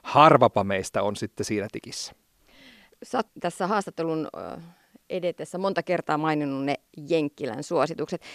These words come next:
Speaker 2: Miten muuten seuraatte maailmanlaajuisesti näitä erilaisia liikuntasuosituksia, mitä vaikkapa er-, eri Pohjoismaissa on?
Speaker 1: Joo, oikeastaan se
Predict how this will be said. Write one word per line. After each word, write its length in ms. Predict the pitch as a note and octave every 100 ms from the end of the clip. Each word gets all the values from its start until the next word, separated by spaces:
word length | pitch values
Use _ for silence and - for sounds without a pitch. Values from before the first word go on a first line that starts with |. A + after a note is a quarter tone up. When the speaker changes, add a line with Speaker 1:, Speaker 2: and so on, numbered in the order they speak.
| - -
Speaker 2:
Miten 280 | C#4+ C#4
muuten 460 | B3+ D#4 C#4+ C#3+ C3+
seuraatte 480 | D#3+ C3+ C3 - D3+
maailmanlaajuisesti 960 | D#3+ C#3+ C#3 C3 C3+ A#2+ C3+ C#3 - - -
näitä 300 | C3+ C3+ -
erilaisia 540 | G#3+ F#3 D3 D#3 D3+
liikuntasuosituksia, 960 | E3 E3 D#3 C#3+ - D#3 D#3 - D#3+ A#3
mitä 220 | A#3+ A#3
vaikkapa 360 | A3 A3 F#3 F3
er-, 180 | F3+ -
eri 160 | F#3+ G3
Pohjoismaissa 800 | - B3 F3 - - - - - - -
on? 100 | - - - _ - -
Speaker 1:
Joo, 280 | E3+ B2+ G2+ C3+
oikeastaan 480 | D3+ E3 - E3+ E3
se 200 | E3